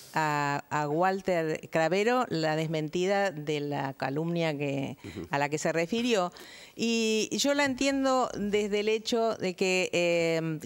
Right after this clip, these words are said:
Speaker 1: cuando uno, este, gana la, la primer minoría, como es el caso de ellos,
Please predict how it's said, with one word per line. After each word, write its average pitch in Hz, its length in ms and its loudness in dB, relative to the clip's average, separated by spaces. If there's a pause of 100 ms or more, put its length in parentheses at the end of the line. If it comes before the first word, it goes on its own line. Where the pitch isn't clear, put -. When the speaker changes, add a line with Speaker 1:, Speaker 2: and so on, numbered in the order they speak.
Speaker 1:
cuando 190 380 2
uno, 233 580 0
este, 180 400 -2
gana 214 260 2
la, 196 260 2
la 185 180 0
primer 220 440 -2
minoría, 208 720 0
como 165 300 0
es 180 180 -2
el 175 100 -4
caso 190 300 -2
de 262 140 2
ellos, 156 420 -2